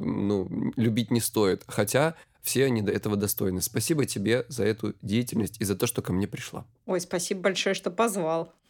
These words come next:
Speaker 2: Недавно вышел документальный фильм на Иви.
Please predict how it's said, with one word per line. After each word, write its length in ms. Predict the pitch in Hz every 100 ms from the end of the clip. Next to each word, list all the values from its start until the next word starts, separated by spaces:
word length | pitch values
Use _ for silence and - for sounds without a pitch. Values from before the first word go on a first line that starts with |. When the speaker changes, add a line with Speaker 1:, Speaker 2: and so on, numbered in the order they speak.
| _
Speaker 2:
Недавно 1000 | 214 208 214 247 202 208 202 196 190 185 180
вышел 320 | 220 233 208
документальный 640 | 175 220 214 233 220 196
фильм 400 | 185 285 415 330
на 100 | 233
Иви. 500 | 240 233 196 180 165